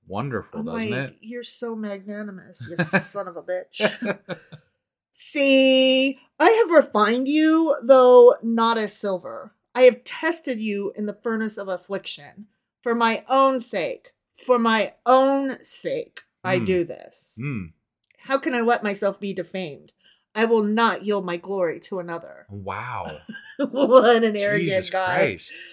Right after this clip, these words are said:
Speaker 2: Oh, I hate this guy.
Speaker 1: Right?
Speaker 2: I feel like this guy is one of my exes. <laughs>
Speaker 1: Man, I, he's just
Speaker 2: <laughs>
Speaker 1: so full of himself.
Speaker 2: Right?
Speaker 1: Man.
Speaker 2: Like, who the fuck? Who, who hears this and is like,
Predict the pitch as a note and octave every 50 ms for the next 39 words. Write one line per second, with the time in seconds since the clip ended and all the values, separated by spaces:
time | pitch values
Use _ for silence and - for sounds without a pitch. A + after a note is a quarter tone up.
0 | _ _ - - F#4 F#4 F#4 F#4 F4+ F4+ F4 F#4 - G4+ F#4+ B3+ - - F#4 F#4
1 | C4 G#3 - D#4+ D4 C#4 C4+ B3+ C4 E4 C#4+ G#2+ G#2+ A2+ B2+ D3+ F#3 G#3+ - E4+
2 | F4+ E4+ - C4 F4 F4+ E4 F#4 F4+ F4 E4 - _ _ _ _ - A#3+ B3 A#3+
3 | - - G#3 G#3 A3 A3+ A3 G#3 A3 A3+ A3+ A3+ A3 G3+ G3 F#3+ G3 - - -
4 | - G#3+ F3 F#3 C4 G3+ G3+ - _ _ - G4+ - - - E3+ F#3 A#4 B4+ A4+
5 | A4 C5+ C#5+ - - - C5 C5+ E4 - - A#4 - F#3 - C#5 C#5 - G4 -
6 | - D5+ D5+ D5 - - - - D#5 E5+ F#5 F5+ - - - _ - - - -
7 | - D#3 D#3+ F3+ F3+ D3+ - - - C3 C3 D#3 G3+ A#3 G#3 D3+ A2+ G#2+ - -
8 | G4+ B4+ B4 A#4 G4 E4+ - A#3+ B3 B3 B3 B3 C#4 F4+ G#4 G#4+ - - - -
9 | C3+ F3+ G3+ D3+ G#2 F2+ E2 - - C#4 D#4+ F4 D#4 D#4+ - - - D#4+ F4 F#4+
10 | G#4 G#4 G#4 F#4+ - - C#4 D#4+ G4 F#4+ B3 - - - - _ _ _ _ _
11 | _ _ _ _ _ - F4 F#4+ G#4 G4+ - - _ _ - B3+ - - F4+ G#4
12 | A4+ A4 F#4 C#4 C4+ - D#4+ F#4+ F#4+ G4 A4 E4+ D#4+ D4 C4+ - E4 C#4+ B3 A#3+
13 | A#3 C4 A#3+ A#3 - _